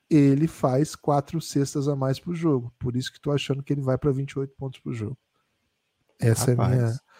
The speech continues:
Speaker 1: essa é minha suposição. Não acho um absurdo que ele, pra, pra ele ter esse aproveitamento, ele teria que chutar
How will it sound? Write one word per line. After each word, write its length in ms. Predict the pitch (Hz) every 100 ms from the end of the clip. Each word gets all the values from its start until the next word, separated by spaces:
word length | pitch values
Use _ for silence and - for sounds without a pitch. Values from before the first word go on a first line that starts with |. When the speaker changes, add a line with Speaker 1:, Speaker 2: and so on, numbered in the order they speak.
| - _ -
Speaker 1:
essa 300 | 123 120 131
é 20 |
minha 460 | 131 135 135 120
suposição. 1000 | 110 - 143 156 151 147 - 123 139 175 _ _ _ -
Não 260 | 165 233 214
acho 280 | 202 196 202
um 40 |
absurdo 540 | 190 - - 175 180
que 120 | 175 170
ele, 160 | 175
pra, 180 | 170 -
pra 160 | - 226
ele 100 | 208
ter 100 | 180
esse 80 |
aproveitamento, 500 | 160 160 147 151 170
ele 80 | 147
teria 160 | 139 151
que 80 | -
chutar 420 | 156 151 147